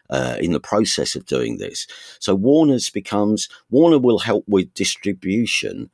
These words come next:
So they're almost a distribution company. And this is, I mean, the reason this is interesting is 'cause this is not how the music industry traditionally works, is it?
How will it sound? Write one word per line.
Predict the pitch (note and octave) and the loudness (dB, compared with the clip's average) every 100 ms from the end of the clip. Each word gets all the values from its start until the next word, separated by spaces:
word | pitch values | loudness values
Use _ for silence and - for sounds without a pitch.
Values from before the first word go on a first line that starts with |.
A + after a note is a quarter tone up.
| _ _ _ | _ _ _
So | - B2+ | -8 -4
they're | C3 C#3 | 2 4
almost | - D#3+ D#3+ C3+ - | 4 4 4 2 -2
a | |
distribution | F#2+ A2+ - A2+ G2+ G2+ - G2+ F#2 | -2 -4 -2 -4 -2 -2 -2 -4 -4
company. | - B2 A#2 D2+ C2 | -4 -6 -6 -4 -2
And | F2 | 0
this | C3 - | 0 0
is, | A2 - - - | -2 -4 -12 -2
I | |
mean, | A2 | 4
the | A#2+ | 6
reason | C#3 E3 G#2+ | 6 4 2
this | G2+ | 0
is | F2+ | 0
interesting | B2 A#2+ G2 F2+ E2 | 0 0 0 -2 -2
is | F2+ | -2
'cause | - A#2 - - _ | -2 -4 -8 -20 _
this | D#3 D3+ | -4 -2
is | A#2 | 0
not | F#2+ | 0
how | F2 | 0
the | D2 | 0
music | E2 D2 D#2 - - - - | 0 -2 -4 -8 -12 -8 -2
industry | F#2+ D#2+ - D#2+ D2+ D2 _ | 0 0 -2 0 -2 -4 _
traditionally | - G2 F#2+ - F2 F2 | -8 -4 -2 -2 -2 0
works, | F#2+ C#3+ - - - - _ _ | 2 2 2 -4 -12 -14 _ _
is | B2 F2 | -8 -6
it? | - | -8